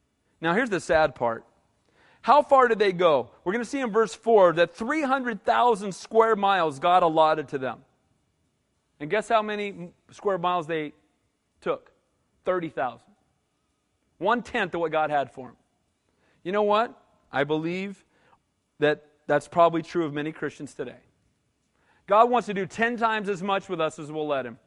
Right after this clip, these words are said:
He won't force himself on us. He won't force us to be used.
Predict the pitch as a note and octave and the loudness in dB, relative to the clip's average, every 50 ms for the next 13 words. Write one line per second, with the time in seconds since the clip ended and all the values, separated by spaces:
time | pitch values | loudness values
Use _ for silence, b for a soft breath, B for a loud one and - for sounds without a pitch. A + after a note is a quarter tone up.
0 | _ _ _ _ _ _ _ _ _ _ _ _ _ _ _ _ _ _ _ _ | _ _ _ _ _ _ _ _ _ _ _ _ _ _ _ _ _ _ _ _
1 | _ _ _ _ _ _ _ _ - G#3 G#3 A3+ B3+ C#4 A#3+ - B3 A#3 A#3+ A3 | _ _ _ _ _ _ _ _ -4 0 2 2 2 0 -2 0 4 4 4 4
2 | - A#3+ G#3+ F3+ - A3 A3 G#3+ - - G#3 G3+ G#3 A3 A#3 A#3 - _ _ _ | 2 -6 -10 -4 -2 -2 -2 -2 -2 -4 -4 -4 -4 -8 -12 -16 -20 _ _ _
3 | b b b b b - A3 A#3 B3 B3 A3+ E3+ - A3+ A#3 B3 A#3+ - B3 A3+ | b b b b b -6 0 2 2 2 0 -2 0 2 2 2 2 -2 -10 -14
4 | - - B3 G#3+ A3 A3 G#3+ G#3 G#3 G#3+ A3+ A#3+ A#3+ - _ _ | -12 -12 -10 -8 -8 -8 -6 -6 -6 -6 -8 -10 -12 -16 _ _